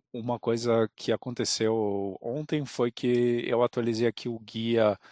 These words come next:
oficial aqui do Handbook, é, do Brasil sobre como também funcionam os canais,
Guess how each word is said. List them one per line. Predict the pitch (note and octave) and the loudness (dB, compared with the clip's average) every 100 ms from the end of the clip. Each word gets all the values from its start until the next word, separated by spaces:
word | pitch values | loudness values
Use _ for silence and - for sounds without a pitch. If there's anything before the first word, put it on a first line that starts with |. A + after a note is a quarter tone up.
| - _ | -20 _
oficial | G#2 - A2+ - G#2+ G#2+ | -8 -4 -2 2 4 4
aqui | G2+ - G#2 G#2 G#2+ | 0 -4 -4 -4 -6
do | A2+ G#2 G2 G2 G2 G2+ G2 G2 F2 | -8 -8 -4 -4 -4 -4 -4 -4 -6
Handbook, | G#2 G#2 G#2 A2 - G#2+ G2 F#2+ - - - - _ | -8 -10 -8 -8 -8 -6 -4 -6 -12 -20 -20 -20 _
é, | G#2+ G2+ G2+ G2+ | 0 2 4 2
do | B2 | 0
Brasil | C#3+ C3 A2+ D3+ C#3+ C#3 | 2 2 4 2 2 0
sobre | - - A#2+ B2+ | -2 -4 -2 -4
como | - C3 | -4 -4
também | C#3 A2 A2 A#2 A#2+ A#2 | -4 -6 -4 -4 -4 -8
funcionam | - A#2 - G#2+ G#2+ G2 G2+ - | -8 -8 -6 -4 -2 -2 -4 -10
os | A2+ | -12
canais, | - C3+ D#3+ D3+ C#3 C3 - | -6 4 6 6 4 -2 -4